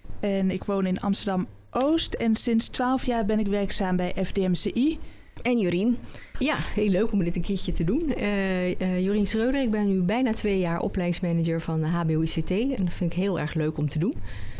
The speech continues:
Speaker 3: Eh, ik ben ooit begonnen als docent bij de deeltijd van, eh, H B O I C T. Dat heette toen nog, eh, informatica.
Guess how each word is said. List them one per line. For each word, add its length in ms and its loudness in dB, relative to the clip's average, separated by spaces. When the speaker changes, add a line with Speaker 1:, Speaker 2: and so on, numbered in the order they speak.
Speaker 3:
Eh, 340 0
ik 100 0
ben 180 -2
ooit 180 0
begonnen 340 0
als 120 -2
docent 560 -2
bij 160 -2
de 140 0
deeltijd 580 -2
van, 380 -2
eh, 420 0
H 100 0
B 60 0
O 100 2
I 20 0
C 220 -2
T. 200 0
Dat 140 -2
heette 280 -2
toen 180 -2
nog, 240 -2
eh, 80 0
informatica. 800 -2